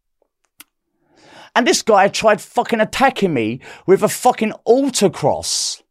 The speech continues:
in the middle of a fucking church service, right? All because I said to him, "Could you not play the drums a minute? 'Cause we're trying to tune up,"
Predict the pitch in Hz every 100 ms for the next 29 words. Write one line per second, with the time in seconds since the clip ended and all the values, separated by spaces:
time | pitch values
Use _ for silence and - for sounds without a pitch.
0 | _ _ - - _ - 214 220 208 214
1 | 196 185 180 175 - _ - 214 - 202
2 | 208 - 233 247 233 - 165 131 87 78
3 | - - 117 151 185 - _ _ _ -
4 | - - 233 277 302 269 - 240 196 185
5 | - 202 - 190 175 131 131 143 160 -
6 | 151 170 147 151 151 113 95 95 - 110
7 | 113 120 120 127 113 - - 117 107 127
8 | -